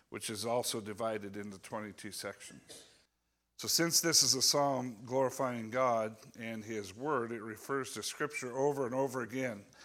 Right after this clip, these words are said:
So Psalm one hundred nineteen is remarkable, really, how it often refers to God's written revelation, his word. It is referred to in almost every verse. Now you'll see, if you,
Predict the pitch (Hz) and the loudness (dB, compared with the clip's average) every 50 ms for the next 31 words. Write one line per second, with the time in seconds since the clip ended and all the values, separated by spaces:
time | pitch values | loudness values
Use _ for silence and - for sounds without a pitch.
0 | - - - - - - - _ _ - - 107 - - 139 143 139 139 139 143 | -20 -20 -20 -20 -20 -20 -20 _ _ -12 -6 -2 0 4 4 4 4 4 2 2
1 | 135 131 139 135 135 131 127 127 131 131 110 - - 135 131 127 127 123 110 104 | 0 0 0 0 -2 -2 -2 -2 -2 -4 -4 -6 -4 -2 -2 -2 -2 -2 -4 -4
2 | 117 117 117 117 117 117 131 147 165 160 - 139 113 117 117 110 117 120 131 143 | -4 -4 -4 -4 -2 0 2 4 2 2 0 -4 -4 -2 -2 -2 0 2 2 4
3 | 139 135 127 110 101 123 127 127 123 120 - - - - - - - - - - | 4 2 0 0 2 2 4 4 4 2 -2 -8 -16 -20 -20 -20 -20 -20 -20 -20
4 | _ - - 113 117 123 135 151 151 151 147 139 131 127 120 117 - 139 139 131 | _ -4 -2 2 4 6 8 6 6 4 0 -2 -2 -2 -2 -2 -2 0 0 0
5 | 127 - - 123 117 104 101 123 123 127 127 127 120 107 - 101 107 107 117 131 | 0 -2 -4 -6 -6 -2 0 2 4 4 4 2 0 -4 -6 -8 -6 -2 -2 -2
6 | 127 - - 127 123 120 110 117 123 120 117 110 117 110 113 113 117 120 - - | -2 -2 -4 -8 -8 -8 -6 -2 -2 -2 0 -2 -2 -2 -2 -2 -4 -4 -4 -6
7 | - 104 98 95 - 117 110 101 98 98 104 120 131 131 117 110 101 92 - 82 | -8 -10 -10 -10 -8 -6 -6 -6 -6 -6 -2 0 2 2 2 0 -2 -6 -10 -12
8 | 82 117 117 104 104 101 98 104 104 - - - 139 143 135 120 - - - 127 | -12 -10 -8 -8 -8 -8 -8 -8 -10 -6 -2 -2 0 0 -2 -4 -8 -8 -6 -4
9 | 127 120 120 120 117 113 - - - - - - - - - - _ _ _ _ | -2 -2 -2 -4 -4 -8 -12 -18 -20 -20 -20 -20 -20 -20 -20 -20 _ _ _ _
10 | _ - 117 120 117 120 120 123 123 123 117 - - - - 143 139 143 139 131 | _ -10 -6 -4 -2 -2 -2 -2 -2 -2 -4 -4 -6 -6 -2 2 2 4 4 2
11 | 139 131 110 101 117 127 117 101 - - - - 123 117 113 113 117 123 117 107 | 0 -2 -2 -2 -2 -2 -2 -2 -4 -4 -4 -2 -2 -2 -2 -4 -4 -4 -4 0
12 | - - - 160 160 147 127 120 120 123 120 - - - - - - - 117 | 0 2 2 2 2 2 2 0 -2 -4 -10 -12 -14 -14 -14 -14 -12 -12 -12